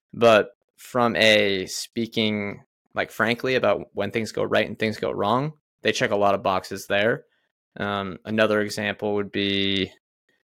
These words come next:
the Airbnb C E O. I know Airbnb is a controversial company for some, but they speak, or at least the C E O is the one that kinda has the public face there. He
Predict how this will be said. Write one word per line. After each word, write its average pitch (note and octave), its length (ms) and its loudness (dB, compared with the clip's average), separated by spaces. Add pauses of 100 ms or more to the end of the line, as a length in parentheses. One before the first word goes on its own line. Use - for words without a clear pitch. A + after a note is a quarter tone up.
(320)
the G2+ 600 -6
Airbnb G#2 640 -2
C A2 300 -6
E B2+ 80 4
O. C3+ 240 2 (180)
I - 80 -6
know G#2 120 0
Airbnb G2+ 400 -2
is G2 120 -6
a - 60 -12
controversial G#2+ 600 -4
company G#2+ 440 -6
for F2+ 180 -10
some, A#2 560 -2 (440)
but G#2+ 300 2
they G#2 200 2
speak, A2+ 500 -6 (400)
or F#2+ 160 2
at G2 80 2
least G2 280 -2
the F#2+ 260 -4 (500)
C G#2+ 280 -2
E G2+ 40 4
O G2 80 4
is F#2+ 140 -4
the G#2+ 80 0
one G2 140 -2
that F#2 120 -6
kinda F#2+ 280 -6 (240)
has G2+ 200 -4
the F#2 80 -8
public - 340 -4
face G2+ 380 -4
there. F2+ 380 -4 (920)
He A2+ 480 -4